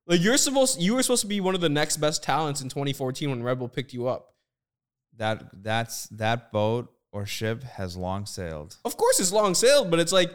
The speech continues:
Speaker 1: you've never done anything and you still live off your past laurels.
Speaker 2: That's what I, like, I, I don't know, I guess, what are we, eight-time race winner, and you're,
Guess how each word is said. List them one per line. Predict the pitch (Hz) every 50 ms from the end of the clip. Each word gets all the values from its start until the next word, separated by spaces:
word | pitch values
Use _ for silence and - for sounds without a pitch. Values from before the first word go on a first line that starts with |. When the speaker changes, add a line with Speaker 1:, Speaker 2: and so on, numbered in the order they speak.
| - - _ _ -
Speaker 1:
you've | 160 170 170
never | 180 208 247 277 262
done | 220 180 156 160 175
anything | 196 214 208 233 240 233 -
and | 160 170 175
you | 180
still | - - - 247 262
live | 185 151 156 170 175
off | 185 185 185
your | 180 147
past | 135 - 151 147 143 - -
laurels. | 127 127 113 98 - -
Speaker 2:
That's | 113 120 135 139 -
what | 170 160
I, | 147 131 - - -
like, | 110 113 113 110 98 - - _ _ _ _ -
I, | - 110 110
I | 90 64 73 101 110
don't | 110
know, | 107 101
I | 101 101
guess, | 98 107 104 - - -
what | 101 101 104 101 98
are | 98 95 90
we, | 80 - - -
eight-time | 101 104 101 - 113 104 104 101 101 98 95 - - _ -
race | 101 101 101 101 -
winner, | 104 101 104 113 120 117 - -
and | 101 98 98 98
you're, | 95 101 101 98 98 95 -